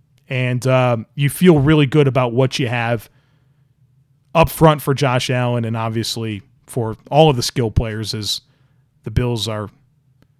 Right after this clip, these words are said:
gearing up to get a lot of young players involved in Devin Singletary and Zach Moss and, and Dawson Knox, and then, you know, obviously the veterans at receiver. So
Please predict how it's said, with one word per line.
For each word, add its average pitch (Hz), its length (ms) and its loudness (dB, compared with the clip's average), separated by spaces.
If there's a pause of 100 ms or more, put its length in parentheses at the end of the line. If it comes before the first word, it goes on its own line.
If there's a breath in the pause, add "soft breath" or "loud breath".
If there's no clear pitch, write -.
(460)
gearing 127 380 -2
up 113 180 -4
to - 140 -10
get 120 320 -8
a 131 60 -6
lot 123 180 -2
of 123 80 -2
young 123 240 -2
players 120 360 -2
involved 110 500 -4
in 107 100 -8
Devin 113 300 -4
Singletary 117 580 -6
and 113 100 -6
Zach 110 300 -8
Moss 110 540 -6
and, 101 280 -12
and 107 280 -10
Dawson 117 400 -4
Knox, 113 360 -8
and 110 80 -8
then, 110 200 -10
you 120 100 -8
know, 120 100 -2
obviously 120 360 -2
the 113 100 -4
veterans 113 420 -4
at 107 140 -10
receiver. 95 460 -10
So 120 240 -4